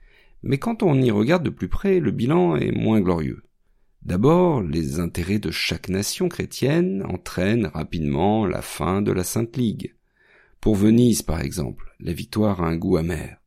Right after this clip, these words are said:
La cité est doublement ruinée, par l'effort de guerre d'abord, mais surtout par la suspension de son commerce avec l'Orient ottoman. La République n'a pas d'autre choix que de négocier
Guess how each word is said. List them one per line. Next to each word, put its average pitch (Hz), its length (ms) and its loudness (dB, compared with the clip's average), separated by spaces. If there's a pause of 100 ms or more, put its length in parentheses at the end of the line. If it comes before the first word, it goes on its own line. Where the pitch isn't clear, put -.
(640)
La 85 140 0
cité 123 380 4
est 113 40 6
doublement 131 760 4
ruinée, 110 480 2 (100)
par 69 160 -6
l'effort 76 320 -2
de 104 80 4
guerre 165 280 4
d'abord, 175 440 2 (400)
mais 110 200 2
surtout 131 420 2
par 113 180 4
la 80 80 2
suspension 147 840 2
de 135 80 0
son 87 160 -2
commerce 110 400 2
avec 87 240 0
l'Orient 113 720 2
ottoman. - 460 -2 (1000)
La 85 140 -4
République 90 520 0
n'a 87 120 2
pas 113 160 2
d'autre - 280 0
choix - 480 0 (280)
que 98 100 0
de 90 160 2
négocier 85 800 0